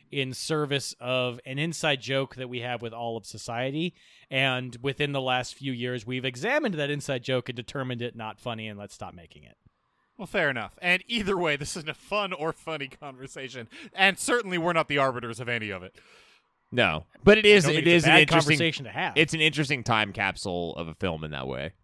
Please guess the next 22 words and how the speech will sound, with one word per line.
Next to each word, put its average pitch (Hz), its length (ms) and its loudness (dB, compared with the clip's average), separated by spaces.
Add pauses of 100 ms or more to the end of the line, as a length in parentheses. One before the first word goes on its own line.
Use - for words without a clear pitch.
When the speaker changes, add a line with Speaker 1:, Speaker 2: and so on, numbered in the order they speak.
(1080)
Speaker 2:
Yes. 127 380 -8 (1300)
Speaker 1:
Uh, 170 340 10
speaking 180 480 -2
of, 131 300 0 (180)
the 170 140 2
low 240 240 6
point, 160 380 -2
literally 208 360 2
the 165 100 0
worst 151 280 -2
thing 147 140 -4
this 139 140 -8
movie 135 220 -4
does, 117 360 -4 (340)
is 160 180 2
the 160 120 4
interaction 139 440 4
between 127 300 -6
the 117 60 -8
two 113 160 -6
porn 98 240 -14
starlets. 90 520 -14